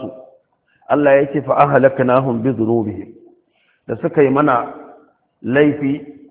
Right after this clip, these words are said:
sai muka hallaka su saboda zunubin da suka yi, "وأنشأنا من بعدهم قرنا آخرين." Sai muka tashi wasu generation bayan mun hallaka ainihin wato waɗannan ƙarnonin.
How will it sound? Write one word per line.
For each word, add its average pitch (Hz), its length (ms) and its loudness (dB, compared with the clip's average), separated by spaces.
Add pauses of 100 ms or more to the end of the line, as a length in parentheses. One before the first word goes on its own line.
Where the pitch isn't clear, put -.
(460)
sai 135 100 0
muka 143 220 0
hallaka 139 500 0
su 120 140 -8
saboda 135 320 0
zunubin 113 420 0
da 127 80 2
suka 131 160 -12
yi, 131 60 -2
"وأنشأنا 135 800 -2
من 143 260 0
بعدهم 135 560 -2
قرنا 131 400 -2 (160)
آخرين." 101 460 -8 (800)
Sai 139 100 2
muka 151 260 0
tashi 127 460 0
wasu 147 320 0
generation 131 600 0 (560)
bayan 139 440 6
mun 147 300 2
hallaka 147 420 2
ainihin 131 400 -2
wato 120 320 -2
waɗannan 117 400 -6
ƙarnonin. 104 440 -12